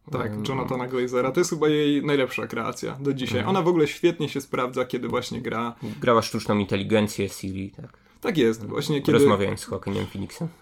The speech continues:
Speaker 1: kiedy rzeczywiście nie wymagamy od niej popisywania się nadzwyczajną gamą emocji i kiedy gra przede wszystkim ta jej bardzo charakterystyczna uroda. I rzeczywiście, no, w Ghost in the Shell to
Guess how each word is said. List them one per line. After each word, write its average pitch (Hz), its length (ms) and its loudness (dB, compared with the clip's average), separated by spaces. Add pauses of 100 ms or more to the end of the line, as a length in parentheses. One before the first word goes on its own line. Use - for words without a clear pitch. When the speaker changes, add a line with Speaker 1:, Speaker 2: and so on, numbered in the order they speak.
(160)
Speaker 1:
kiedy 185 200 8
rzeczywiście 190 440 4
nie 175 140 2
wymagamy 156 580 2
od 147 220 0
niej 139 300 0
popisywania 139 600 -4
się 135 120 -6
nadzwyczajną 135 600 -2
gamą 135 300 -2
emocji 156 540 -2
i 156 40 -6
kiedy 143 280 0
gra 139 520 -2
przede 147 320 2
wszystkim 143 380 -4
ta 131 80 0
jej 123 100 2
bardzo 131 340 0
charakterystyczna - 1000 -6 (100)
uroda. 131 500 0 (280)
I 170 100 6
rzeczywiście, 156 540 4
no, 135 120 0
w 131 60 -8
Ghost 127 280 0
in 127 100 -2
the 120 80 2
Shell 123 320 0
to 117 300 -2